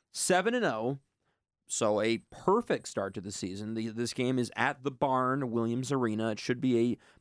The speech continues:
probably a good crowd, I would assume. Nice atmosphere, so that'll be something to look for.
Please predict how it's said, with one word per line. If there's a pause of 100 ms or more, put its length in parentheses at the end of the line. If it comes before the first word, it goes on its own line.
(140)
probably
a
good
crowd,
I
would
assume.
Nice
atmosphere,
so
that'll
be
something
to
look
for.